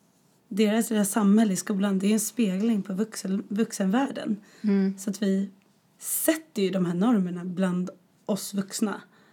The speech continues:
Speaker 1: Och sen så speglas de ju bland barnen.
Speaker 2: Mm.
Speaker 1: Så det,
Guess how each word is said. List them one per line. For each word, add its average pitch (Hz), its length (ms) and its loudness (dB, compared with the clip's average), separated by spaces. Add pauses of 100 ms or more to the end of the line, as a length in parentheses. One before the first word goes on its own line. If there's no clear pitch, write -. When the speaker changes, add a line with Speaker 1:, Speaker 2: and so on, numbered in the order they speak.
(500)
Speaker 1:
Och 214 140 0
sen 214 120 2
så 196 120 -2
speglas 226 760 0
de - 260 -10
ju - 80 -8
bland 190 280 -2
barnen. 226 420 -2 (560)
Speaker 2:
Mm. 196 160 0
Speaker 1:
Så 185 80 2
det, 214 500 0